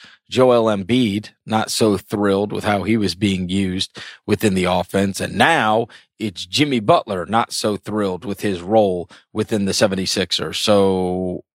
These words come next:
is this going to hold the Sixers back from being what they could possibly be,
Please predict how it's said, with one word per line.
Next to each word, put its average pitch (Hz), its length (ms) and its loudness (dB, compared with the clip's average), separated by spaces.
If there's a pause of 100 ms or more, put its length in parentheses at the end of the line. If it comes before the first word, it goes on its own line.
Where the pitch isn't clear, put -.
(120)
is 165 320 6
this 139 260 4
going 127 280 0
to 101 120 -8
hold 123 400 2
the 107 80 -2
Sixers 104 560 -2
back 101 400 0
from 98 320 -4
being 98 600 -2
what 110 420 2
they 110 180 -4
could 98 220 -10
possibly 98 680 -4
be, 85 400 -10